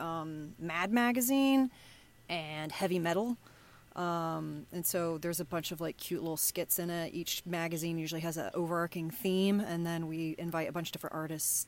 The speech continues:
to do different shorts and s-, uh, comic strips. Um, so, yeah, I've been doing Strange Kids Club for,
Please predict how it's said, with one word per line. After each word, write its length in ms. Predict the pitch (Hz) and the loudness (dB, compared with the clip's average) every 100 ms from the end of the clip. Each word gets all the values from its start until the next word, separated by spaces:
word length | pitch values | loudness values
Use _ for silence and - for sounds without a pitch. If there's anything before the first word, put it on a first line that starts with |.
| - | -4
to 100 | 156 | -6
do 520 | 156 151 151 151 151 | -6 -4 -4 -6 -6
different 460 | - 160 165 156 - | -8 -8 -8 -8 -4
shorts 460 | - 151 - - | -2 -2 -2 -2
and 100 | 156 | -2
s-, 240 | 160 - - - | -4 -4 -4 -8
uh, 100 | 165 | -10
comic 300 | - 160 - | -4 -4 -4
strips. 440 | - - - - - - - - - - 165 | -8 -6 -2 -2 -4 -20 -20 -20 -20 -14 -6
Um, 560 | 165 156 151 147 143 165 | -4 -4 -8 -10 -12 -12
so, 420 | - - 160 156 151 | -6 -4 -4 -4 0
yeah, 240 | 247 302 - | 2 2 0
I've 120 | 175 | -2
been 160 | 185 196 | 0 0
doing 580 | 196 190 185 180 170 | 0 0 0 -2 -4
Strange 460 | 165 - 170 165 160 | -6 -8 -6 -6 -4
Kids 180 | 170 160 | -4 -4
Club 280 | - 147 - | -4 -6 -6
for, 280 | 143 143 | -8 -8